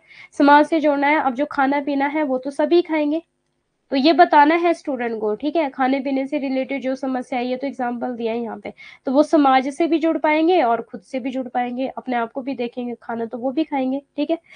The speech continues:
तो वो अपने आप को भी उस situation या फिर उस condition में महसूस कर पाएंगे और समाज की तकलीफ को भी वो समझ पाएंगे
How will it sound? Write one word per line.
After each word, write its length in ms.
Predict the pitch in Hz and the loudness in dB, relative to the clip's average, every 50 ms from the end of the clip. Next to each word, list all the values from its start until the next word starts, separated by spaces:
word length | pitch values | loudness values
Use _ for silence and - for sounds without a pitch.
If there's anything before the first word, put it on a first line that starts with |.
| - - - _ | -20 -20 -14 _
तो 80 | 247 247 | 2 6
वो 60 | 277 | 6
अपने 240 | 277 285 285 285 285 | 8 8 8 6 6
आप 140 | 277 277 - | 4 4 2
को 100 | 320 294 | 0 -2
भी 100 | 294 311 | 0 -2
उस 180 | 302 - - | -2 -2 -4
situation 440 | - 285 - 285 285 277 - 311 294 | -8 -6 -4 -4 -6 -4 -2 -2 -2
या 120 | 285 277 | -2 -2
फिर 180 | 269 294 269 269 | -2 -4 -4 -6
उस 100 | 269 - | -6 -6
condition 420 | - 269 269 262 269 269 - 285 | -6 -4 -4 -2 -4 -4 -4 -4
में 100 | 285 277 | -4 -2
महसूस 440 | 269 269 254 254 254 - 262 240 - | 0 -2 -2 -4 -6 -8 -10 -12 -8
कर 140 | - 269 226 | -6 -6 -4
पाएंगे 320 | - 247 240 247 269 285 | -4 -4 -2 -2 0 0
और 100 | 302 277 | 0 0
समाज 420 | 262 - - 277 262 240 240 226 - | 0 -2 -2 -2 0 0 -2 -4 -6
की 140 | - 269 262 | -10 -12 -10
तकलीफ 420 | - 254 - - 262 277 285 269 | -8 -8 -6 -2 -2 -2 -2 -2
को 120 | _ 262 | _ -8
भी 140 | 226 226 247 | -8 -6 -2
वो 140 | 247 277 311 | 0 0 0
समझ 340 | 302 - 285 262 240 247 - | 0 0 -2 -2 -2 -4 -4
पाएंगे 420 | - - 226 220 226 233 269 339 | -6 -6 -6 -4 -2 0 0 0